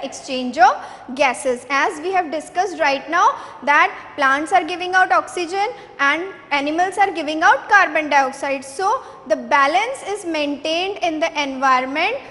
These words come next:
by both of these gases. Animals use the oxygen and plants use the carbon dioxide.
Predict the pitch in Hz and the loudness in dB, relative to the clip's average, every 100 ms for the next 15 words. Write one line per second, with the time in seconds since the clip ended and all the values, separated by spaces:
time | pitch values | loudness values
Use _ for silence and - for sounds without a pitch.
0 | - 233 269 269 254 330 440 415 294 233 | -16 2 4 4 0 0 0 0 -2 -2
1 | 339 554 - - 262 285 247 247 269 247 | 2 2 2 -10 -2 2 2 2 -2 -2
2 | - - - 285 277 294 339 403 466 - | -6 -18 -4 -2 -2 -2 0 2 0 -6
3 | - - 254 311 370 - 392 381 381 381 | -16 -12 -4 0 0 2 2 2 -2 -4
4 | 392 427 302 269 254 277 294 453 - 262 | -4 -4 -4 -6 -4 0 2 0 -4 -8
5 | 254 269 254 330 571 640 - - 311 269 | -6 -6 -2 4 4 2 -10 -2 2 2
6 | 226 240 233 240 320 - 233 208 | 2 -4 -4 -6 -8 -12 -10 -10